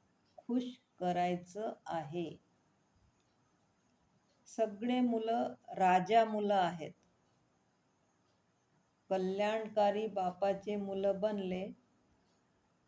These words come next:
तर प्रत्येक गोष्टीत कल्याण समावलेलं आहे.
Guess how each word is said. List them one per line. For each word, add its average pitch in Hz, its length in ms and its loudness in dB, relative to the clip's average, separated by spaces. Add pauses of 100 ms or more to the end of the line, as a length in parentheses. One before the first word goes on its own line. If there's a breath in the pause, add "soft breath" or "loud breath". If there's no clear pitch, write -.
(760)
तर 226 280 6 (360)
प्रत्येक 233 680 -2
गोष्टीत 202 680 -4 (1040)
कल्याण 214 600 0
समावलेलं 190 880 0
आहे. 170 420 -2